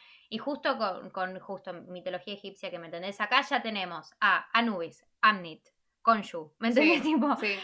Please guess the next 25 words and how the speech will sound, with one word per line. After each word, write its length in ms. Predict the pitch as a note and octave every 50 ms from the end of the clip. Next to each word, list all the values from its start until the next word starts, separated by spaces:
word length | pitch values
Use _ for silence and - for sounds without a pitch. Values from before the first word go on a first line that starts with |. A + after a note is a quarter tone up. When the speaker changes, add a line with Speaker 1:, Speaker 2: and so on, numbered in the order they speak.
| F4+ - -
Speaker 1:
en, 400 | - B3+ B3+ B3+ B3 B3 A#3+ - -
tenemos 380 | B3+ B3 C4 C#4 D4 D4 C#4+
al, 360 | C4+ B3+ A#3 A3+ A3 A3 G#3+ -
el, 1000 | - A3 G#3 G3+ G3+ G3+ G3 G3 G3 G3 G3 F#3+ F#3+ F#3 F#3 F#3 F#3 F#3 - - -
todo 200 | B3 A#3+ A#3+ A#3+
esta, 720 | A#3 A3+ A3+ A3+ - B3 A#3 A3+ G#3+ G#3 G3 F#3+ F3+ F3+ -
esto 260 | - A3+ A3+ - A#3 F#3+
que 60 | G3+
eran 160 | G3+ G3+ G3+
los 140 | G3 G3 F#3
nueve 300 | G3+ G#3 G#3+ G#3+ G#3 G3
dioses, 360 | F#3+ F#3+ G3+ G#3 G#3 - F#3+
la 140 | F#3+ F3+ F3
Eneada, 400 | F3 F3 F#3 G3 F#3+ F#3+ F#3 F3+
me 100 | F3+ F3+
parece 220 | F3 F#3 F3+ G3+
que 60 | G#3
se 80 | A3 A3
Speaker 2:
Sí, 80 | G#3+ G#3+
Speaker 1:
llama. 180 | G#3 A3 A3+ A#3+
Speaker 2:
que 80 | G#3+ G3+
Speaker 1:
Ahí 60 | G3
Speaker 2:
ahora 240 | G3+ G#3 G#3 G#3+ A3
Speaker 1:
ya 60 | G#3+ G#3
tenemos 260 | A#3+ B3 B3 B3+